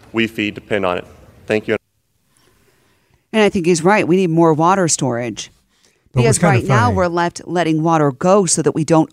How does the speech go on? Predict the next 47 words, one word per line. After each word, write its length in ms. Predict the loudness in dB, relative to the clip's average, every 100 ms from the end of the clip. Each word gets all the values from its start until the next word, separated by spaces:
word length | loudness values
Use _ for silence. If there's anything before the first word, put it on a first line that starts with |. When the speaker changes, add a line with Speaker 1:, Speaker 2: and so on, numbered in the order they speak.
| 0
Speaker 2:
overflow 760 | 0 0 -2 -4 -4 -2 -2 -2
what 280 | 0 -2
we 120 | -2 -6
have. 680 | -6 -2 0 0 -2 -4
But 100 | -4
it'd 120 | -2
be 120 | -2 0
nice 460 | 0 0 -2 -6 -10 -20 _
to 80 | -2
have 160 | -2
some 180 | 0 0
more 160 | 2 0
storage 580 | 0 2 2 2 -2 -4
to 100 | -10
capture 500 | -4 -2 -2 -2 -4
things. 520 | -2 -6 -6 -8 0
Speaker 3:
Last 280 | 2 2 2
week 180 | 2 2
we 100 | 2
were 120 | 2
talking 340 | 2 2 0
about 200 | -2 -2
the 80 | -2
fact 260 | 0 0 0
the 80 |
governor 680 | 0 2 2 2 2 0 -4 _ _ _ _
had 160 | -2
requested 580 | 0 0 2 2 2 -4
from 200 | -2 -2
the 60 | 0
state 260 | 2 0
water 340 | 2 2 4 2
board 440 | 2 2 2 2
that 180 | 0 0
they 200 | 0 0
kind 300 | -2 -6 -4
of 100 | -2
loosen 500 | 2 2 2 0 0
their 340 | 0 0 -2 -4 -10 -16
storage 560 | -20 0 2 4 2 -2
rules 300 | -2 -2 0
because 320 | -2 0 2
they 120 | 2
let 300 | 4 2 2
this 240 | 0 0 2
water 280 | 2 2 2
go. 340 | 2 2